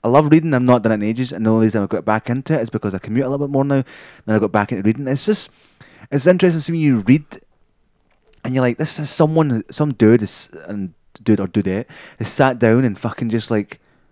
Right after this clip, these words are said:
put these words on paper. They've thought of this. They've planned it out, or they haven't planned it out. They're just gonna, um, and it's just their, their idea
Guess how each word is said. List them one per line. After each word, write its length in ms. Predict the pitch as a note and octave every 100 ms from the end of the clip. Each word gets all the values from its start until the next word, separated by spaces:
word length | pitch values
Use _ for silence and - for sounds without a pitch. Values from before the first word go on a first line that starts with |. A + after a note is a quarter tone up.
| _ _ _ _ _
put 140 | - D3
these 200 | D3 A#2
words 480 | G2 A#2 A2 - _ _
on 120 | G#2+
paper. 300 | G2+ G#2+ G#2+ G2
They've 240 | G#2 C3+
thought 300 | - B2 B2
of 80 | A2+
this. 220 | F#2+ E2+
They've 180 | G#2 F#2+
planned 300 | - A2+ A2+
it 80 | A2
out, 140 | G2
or 120 | F2+ F2
they 100 | F2
haven't 260 | F#2 A2
planned 160 | G#2+ G2
it 40 |
out. 40 | F2
They're 80 | F2+
just 160 | -
gonna, 220 | F#2+ F2 -
um, 160 | G2 - - - -
and 140 | A2
it's 120 | G#2+
just 260 | - B2+ G#2
their, 280 | A2 A#2+ G2+
their 400 | G#2 A2+ B2+ B2
idea 600 | A2 G#2+ - G2+ A2+ A2+